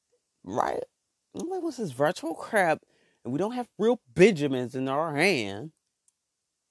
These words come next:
Now they're trying to make a way at Cash App, came to my mind. Now they, now they want to have, like, oh, they want you to cash out people, so they, they trying to find ways to make, send money quicker through Cash App and all this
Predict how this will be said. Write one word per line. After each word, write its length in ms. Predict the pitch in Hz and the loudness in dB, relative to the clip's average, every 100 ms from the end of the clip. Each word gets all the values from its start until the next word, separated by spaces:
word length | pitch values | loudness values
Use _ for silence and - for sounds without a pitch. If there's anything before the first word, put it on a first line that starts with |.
| _ _ _ _ _ _ _ _ _ _ - | _ _ _ _ _ _ _ _ _ _ 2
Now 260 | 151 202 | 4 6
they're 100 | 190 | 4
trying 280 | - 190 160 | 0 -2 -2
to 80 | 151 | -4
make 160 | 151 | -6
a 40 | - | -2
way 220 | 139 107 | 2 2
at 120 | - | 2
Cash 280 | - 120 - | -4 -4 -2
App, 160 | 98 - | -4 -4
came 140 | 98 | -8
to 80 | 95 | -6
my 100 | 92 | -6
mind. 240 | 95 92 - - - _ | -4 -6 -10 -18 -20 _
Now 260 | 123 160 196 | 2 4 6
they, 500 | 185 175 143 131 113 | 6 4 0 -6 -10
now 200 | 147 185 | -4 -2
they 100 | 190 | -2
want 240 | 165 165 - | -4 -8 -12
to 80 | 135 | -8
have, 640 | 131 156 156 151 143 135 | 0 4 6 4 2 0
like, 180 | 127 113 | -4 -2
oh, 640 | 139 165 165 160 160 160 156 _ _ _ | 2 2 4 2 0 -2 -6 _ _ _
they 60 | 131 | -4
want 200 | 165 151 | -4 -4
you 60 | 123 | -8
to 80 | |
cash 340 | - 160 143 151 | -2 0 0 0
out 160 | 143 | -4
people, 240 | 160 131 135 | -4 -8 -8
so 140 | 131 | -6
they, 240 | 110 127 104 | -4 0 2
they 160 | 123 | 0
trying 280 | 139 156 139 | 0 0 0
to 60 | - | 2
find 300 | 139 139 127 | 2 4 2
ways 220 | 143 147 | 0 -2
to 80 | 117 | -6
make, 260 | 113 76 | -6 -8
send 400 | - - 160 160 | -10 -2 2 4
money 320 | 139 151 156 147 | 4 4 2 -2
quicker 640 | - 180 - 104 107 101 | 2 2 2 -4 -6 -6
through 220 | 131 135 | -4 -4
Cash 400 | 127 170 139 131 | 2 4 6 4
App 180 | 131 117 | 2 2
and 120 | 127 | 4
all 280 | 139 190 175 | 8 8 8
this 140 | 165 | 0